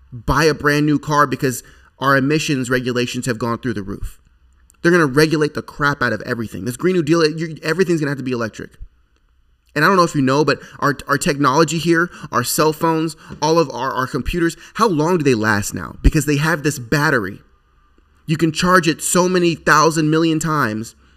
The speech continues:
and then it just stops working very well. And then you have to buy a new one. But that's the way we look at things with electronics. How many gas-powered, you know, lawnmowers or, or, uh, um, uh, like, vehicles or, or tools, whatever, that are still running.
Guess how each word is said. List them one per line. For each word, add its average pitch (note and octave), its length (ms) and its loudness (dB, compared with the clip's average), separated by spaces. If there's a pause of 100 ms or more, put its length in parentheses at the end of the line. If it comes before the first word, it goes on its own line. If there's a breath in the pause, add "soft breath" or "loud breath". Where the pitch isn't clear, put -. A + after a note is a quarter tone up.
(220 soft breath)
and D3 120 0
then G3 120 4
it G3+ 60 -6
just E3 140 -2
stops D3+ 320 -2
working C#3 240 -4
very G2+ 180 -4
well. - 180 -10 (220 loud breath)
And C#3+ 120 0
then E3 80 0
you F#3+ 80 0
have F3+ 100 -2
to D3+ 60 -6
buy D3 160 0
a D3 60 -2
new E3+ 160 0
one. G#2 140 -2 (200 loud breath)
But D#3 100 4
that's E3+ 200 2
the F#3 60 0
way F#3 120 2
we E3 100 2
look E3+ 200 -2
at - 120 -6
things C3 200 -4
with A#2+ 80 -6
electronics. A#2+ 500 -6
How D#3+ 120 -4
many G3 180 -2
gas-powered, C#3+ 760 -2 (240 loud breath)
you D3+ 80 0
know, C3+ 120 0
lawnmowers C3 800 0
or, A#2 260 -2 (220 loud breath)
or, B2+ 380 0
uh, A2 220 -2
um, G#2 520 -10 (460 loud breath)
uh, G#2 440 -6 (580)
like, A#2+ 200 -6 (500)
vehicles D#3 760 -2
or, B2 340 0
or A2+ 340 -4
tools, D3+ 540 2
whatever, D#3 400 0 (200 loud breath)
that D3+ 120 0
are E3 80 2
still G3 320 0
running. C#3 400 2